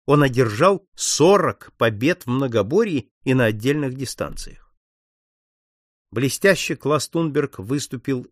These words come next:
и на вторых зимних Олимпийских играх тысяча девятьсот двадцать восьмого года, которые на этот раз проходили в швейцарских Альпах, в курортном городке Санкт-Морице. Конькобежных дистанций там было три, а не четыре, как в Шамони.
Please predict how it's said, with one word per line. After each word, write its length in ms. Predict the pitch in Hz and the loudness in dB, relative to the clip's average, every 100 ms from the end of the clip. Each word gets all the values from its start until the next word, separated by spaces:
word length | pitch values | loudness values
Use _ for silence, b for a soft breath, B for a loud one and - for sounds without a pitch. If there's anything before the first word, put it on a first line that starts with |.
| - | -4
и 120 | 151 | 0
на 160 | 139 123 | 0 -2
вторых 420 | - 104 113 110 | -2 -2 -2 -4
зимних 480 | 90 87 80 71 82 | -6 -8 -8 -10 -12
Олимпийских 640 | 82 80 90 78 - - | -12 -12 -12 -12 -14 -12
играх 380 | 117 131 127 _ _ _ _ | -8 -6 -8 _ _ _ _
тысяча 320 | 156 - - | -2 -2 -6
девятьсот 400 | 110 101 - 127 | -6 -6 -4 -4
двадцать 420 | 101 120 120 113 117 | -2 -2 -2 -8 -6
восьмого 500 | 110 - 110 95 101 | -6 -2 -2 -2 -4
года, 380 | 104 87 - _ _ _ - | -6 -8 -8 _ _ _ -6
которые 400 | 117 123 117 104 | -4 -2 -2 0
на 140 | 127 | 0
этот 240 | 160 151 | -2 -4
раз 220 | 139 151 - | -6 -6 -8
проходили 640 | - 113 110 95 123 127 | -6 -6 -4 -6 -6 -8
в 100 | - | -10
швейцарских 680 | 98 90 - 117 - 139 135 | -10 -8 -4 -4 -4 -6 -2
Альпах, 460 | 104 - - - _ _ _ | -4 -4 -14 -18 _ _ _
в 120 | - | -4
курортном 520 | 131 113 127 - 117 | -2 0 0 -2 -4
городке 600 | 107 110 104 - 151 151 - - | -2 -2 -2 -2 -2 -2 -8 -18
Санкт-Морице. 1040 | - 120 120 - 123 117 82 - - - _ _ _ _ _ _ _ _ _ _ _ _ - | -8 -6 -6 -4 -2 -2 -2 -8 -16 -18 _ _ _ _ _ _ _ _ _ _ _ _ -4
Конькобежных 680 | 123 139 143 185 160 151 | -2 2 4 4 2 -2
дистанций 560 | 139 139 - 196 - 151 | -4 -4 0 -2 -2 -6
там 200 | 147 143 | -4 -2
было 220 | 170 165 | 0 -2
три, 340 | - 185 202 110 | -2 -4 0 0
а 60 | |
не 160 | 98 107 | 0 -4
четыре, 400 | - 117 160 101 | -8 -6 -6 -6
как 220 | - 80 | -10 -12
в 40 | |
Шамони. 520 | - 95 92 85 69 | -10 -6 -6 -6 -10